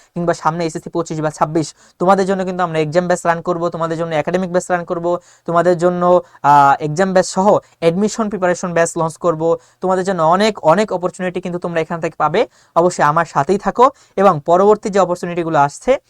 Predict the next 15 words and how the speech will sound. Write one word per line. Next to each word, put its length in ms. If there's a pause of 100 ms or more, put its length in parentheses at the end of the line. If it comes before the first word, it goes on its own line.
(180)
সেগুলো 280
জানতেও 300
আমার 200
পেজে, 520 (240)
আহ, 300
তোমরা 180
অ্যাক্টিভ 280
থেকে 220
ইনশাল্লাহ 380
এবং 140 (200)
YouTube 260
চ্যানেলে 260
তোমরা 180
অ্যাক্টিভ 240
থাকো 300